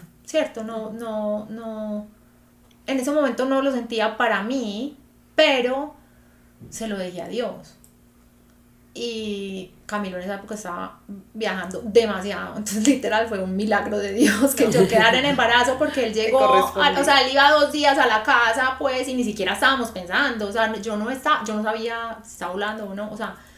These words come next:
Speaker 1: no estábamos pensando en nada. Y, y pasó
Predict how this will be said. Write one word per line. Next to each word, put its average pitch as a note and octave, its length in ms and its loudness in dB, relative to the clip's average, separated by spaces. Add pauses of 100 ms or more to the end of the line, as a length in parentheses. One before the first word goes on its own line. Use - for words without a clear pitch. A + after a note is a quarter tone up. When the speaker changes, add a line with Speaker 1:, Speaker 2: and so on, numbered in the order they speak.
(300)
Speaker 1:
no A#3 60 -10
estábamos C#4+ 380 0
pensando G#3+ 380 -6
en B3+ 100 -6
nada. F#3+ 280 -8 (880)
Y, A#3 800 -4
y C4 140 -6
pasó G#3+ 640 -2